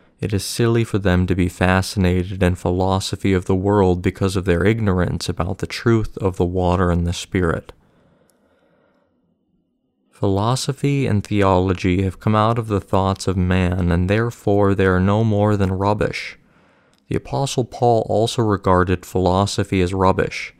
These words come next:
Philippians chapter three, verse eight.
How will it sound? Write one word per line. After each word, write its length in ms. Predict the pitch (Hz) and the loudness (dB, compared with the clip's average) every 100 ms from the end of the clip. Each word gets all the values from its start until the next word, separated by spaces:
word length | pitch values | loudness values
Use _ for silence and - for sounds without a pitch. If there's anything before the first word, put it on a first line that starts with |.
| _ _ _ _ _ | _ _ _ _ _
Philippians 640 | - 107 104 113 104 98 | -6 -2 0 0 0 -2
chapter 400 | - 107 98 - | -4 -4 -4 -4
three, 500 | 95 - 110 101 101 | -6 -6 -2 0 2
verse 380 | 95 - 92 85 - | 0 -2 -2 -4 -6
eight. 320 | 87 - - | -6 -6 -10